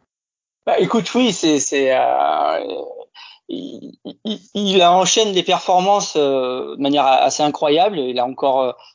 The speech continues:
il était à quatre cents bâtons sur, sur, en moyenne cette semaine. Il a, il a, il a lancé un match où il a lancé, euh, sept, sept manches, euh,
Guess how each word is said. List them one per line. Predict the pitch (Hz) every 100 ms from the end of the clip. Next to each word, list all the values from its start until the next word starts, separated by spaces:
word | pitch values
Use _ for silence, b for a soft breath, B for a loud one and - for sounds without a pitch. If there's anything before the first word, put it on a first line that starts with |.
| _
il | 135
était | 135 139
à | 131
quatre | 170 165
cents | - 175
bâtons | 156 160 165 175
sur, | 165 151 131
sur, | 135
en | 131 135 139
moyenne | 147 151 151
cette | 147 143
semaine. | - 151 165 202
Il | 180 131
a, | 131 131
il | 135 139
a, | 135 B B B -
il | 147
a |
lancé | 147 147 - 156
un | 151
match | 151 151 160
où | 139
il | 135
a |
lancé, | 139 139 - 143 135
euh, | 139 147 - 151
sept, | 135 - 143 - 147
sept | 139 160 -
manches, | 160 156 - 151
euh, | 131